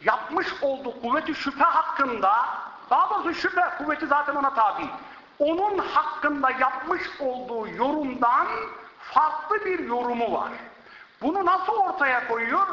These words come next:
Bunu bir soru ve cevapla ortaya koyuyor. Soru da, bakınız soru kısmında, fenki, o soru kısmıdır. Soru kısmında diğer üçünün görüşüne yöneltilen bir soru zikredecek,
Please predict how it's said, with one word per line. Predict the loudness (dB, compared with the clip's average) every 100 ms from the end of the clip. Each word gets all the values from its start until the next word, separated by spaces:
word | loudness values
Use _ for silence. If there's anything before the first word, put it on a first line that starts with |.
| -4 -10 -4
Bunu | -2 0
bir | -2 -4 -6 -4
soru | -2 0 0 0 -2 -2
ve | -2 0
cevapla | 0 0 -2 -4
ortaya | -6 -6 -8 -10
koyuyor. | -16 -20 -20 -20 -20 -20 -20
Soru | -10 -2 0 2 2
da, | 4 4 2 -2 -8 -4
bakınız | -4 0 -2 -2 -6
soru | -2 -2 -2
kısmında, | -2 -4 -4 0 0
fenki, | -2 -4 -2 0 0 -2 -6 -6
o | -6
soru | -2 -4
kısmıdır. | -4 -8 -8 -8 -10 -14 -20 -20 -20 -14 -2
Soru | 0 0 0
kısmında | 0 -2 0 0 0 2 2 4 0 -4 -10 -12
diğer | -4 0 2 2 -2 -2
üçünün | -4 -2 -2 0 0 0 -4 -6 -10 -18 -20 -8
görüşüne | 0 0 0 -2 -2 2 2 2
yöneltilen | 2 2 0 0 0 2 2 0 -2
bir | -2 -4 -4
soru | -2 0 -2
zikredecek, | -2 0 0 0 -2